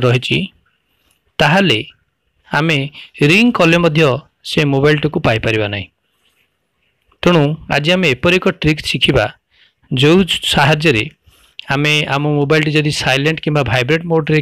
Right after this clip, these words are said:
କେଉଁଠି ରହିଯାଇଥାଏ ଭୁଲରେ କିମ୍ବା କିଏ ନେଇ ବି ଯାଇଥାଏ, ତାହେଲେ ଆମେ ତାକୁ ରିଂ କରିପାରିବା ଏବଂ ତାକୁ ମେସେଜ୍ ବି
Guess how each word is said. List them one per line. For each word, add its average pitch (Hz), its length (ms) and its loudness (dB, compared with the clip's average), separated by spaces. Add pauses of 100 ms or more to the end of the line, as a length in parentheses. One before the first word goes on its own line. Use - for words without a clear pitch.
କେଉଁଠି 131 220 0 (100)
ରହିଯାଇଥାଏ 147 500 2 (100)
ଭୁଲରେ 131 300 0 (560)
କିମ୍ବା 175 260 2
କିଏ 175 220 2
ନେଇ 139 180 2
ବି 185 60 0
ଯାଇଥାଏ, 139 380 0 (800)
ତାହେଲେ 139 340 0 (520)
ଆମେ 143 220 0
ତାକୁ 151 200 -2 (640)
ରିଂ 170 160 2 (100)
କରିପାରିବା 117 440 0 (640)
ଏବଂ 160 140 2 (120)
ତାକୁ 156 240 2 (880)
ମେସେଜ୍ 180 380 2
ବି 185 40 2